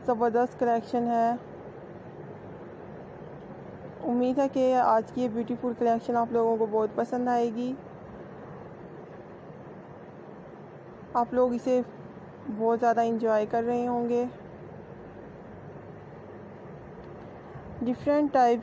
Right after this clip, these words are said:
की water bottle, shake bottle, water बॉटल मैं आप लोगों के साथ जो share कर रही हूँ।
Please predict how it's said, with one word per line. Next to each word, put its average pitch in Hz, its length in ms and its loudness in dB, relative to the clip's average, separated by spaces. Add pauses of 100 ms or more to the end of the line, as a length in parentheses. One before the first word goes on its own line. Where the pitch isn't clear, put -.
की 254 200 2
water 233 340 6
bottle, 233 340 2
shake 220 340 4
bottle, 233 320 4
water 226 320 4
बॉटल 233 380 4
मैं 233 180 2
आप 220 220 2
लोगों 226 140 4
के 233 60 2
साथ 226 180 4
जो 226 160 0
share 226 320 2
कर 226 180 2
रही 226 260 2
हूँ। 226 240 0